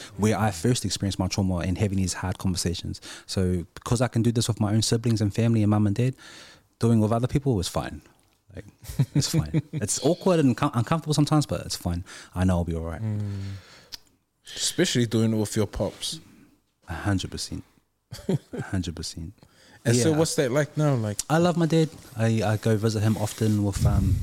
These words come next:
Speaker 1: you know, he's a better granddad than he ever was a, a father. Um,
Speaker 2: Mm.
Speaker 1: but I still honor him. He was still my first Superman.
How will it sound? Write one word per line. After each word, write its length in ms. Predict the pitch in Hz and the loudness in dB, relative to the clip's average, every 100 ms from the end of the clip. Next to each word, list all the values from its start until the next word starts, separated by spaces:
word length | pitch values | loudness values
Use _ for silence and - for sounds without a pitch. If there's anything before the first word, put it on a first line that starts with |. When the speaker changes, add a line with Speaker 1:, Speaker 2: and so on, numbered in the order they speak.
| 107 | 2
Speaker 1:
you 60 | |
know, 100 | 110 | 2
he's 200 | 107 117 | 2 2
a 60 | 107 | 2
better 220 | 113 110 | 2 0
granddad 460 | 98 107 104 107 98 | 2 0 2 0 0
than 140 | 98 | 0
he 100 | 95 | -2
ever 120 | 98 98 | -2 -2
was 420 | 98 95 95 - - - - - - | 0 -2 -6 -12 -18 -14 -12 -12 -10
a, 100 | 92 - | -6 -4
a 40 | 87 | -4
father. 500 | - 101 104 117 107 - | -2 -2 -2 -6 -8 -10
Um, 300 | - 90 90 | -6 -4 -4
Speaker 2:
Mm. 40 | 95 | -2
Speaker 1:
but 120 | 95 | 0
I 100 | 95 | 0
still 280 | - 117 101 | 0 0 0
honor 240 | 98 101 | 0 0
him. 320 | 95 107 113 101 | 0 0 -2 -6
He 100 | 95 | -6
was 100 | 92 | -6
still 180 | - 104 | 0 2
my 140 | 95 | 2
first 280 | 90 101 95 | 0 -2 -2
Superman. 480 | - 107 104 101 | -2 -2 0 0